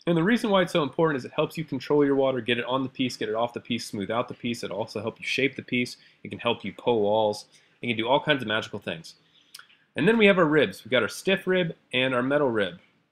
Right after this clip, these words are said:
Both of these will help you shape your piece in different ways. And this one's nice and flexible, so it can help you contour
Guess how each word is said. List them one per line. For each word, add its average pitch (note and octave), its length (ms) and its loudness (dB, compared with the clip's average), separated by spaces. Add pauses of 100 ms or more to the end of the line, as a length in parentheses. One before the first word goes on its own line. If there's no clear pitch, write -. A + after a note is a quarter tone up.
Both F#3+ 260 4
of G3 80 -4
these G3 300 -2
will D3 140 -4
help D3 340 -2
you C3+ 100 -4
shape B2 340 -2
your B2 120 -6
piece - 380 -8
in A2 100 -12
different G#2+ 320 -6
ways. A#2+ 340 2
And G2+ 160 -10
this - 160 -10
one's A2+ 160 -10
nice G#2+ 260 -8
and G#2 100 -12
flexible, A2 460 -4
so G#2+ 160 -8
it F#2 80 -10
can G#2 100 -10
help G#2+ 220 -10
you G#2 80 -10
contour G#2+ 680 -6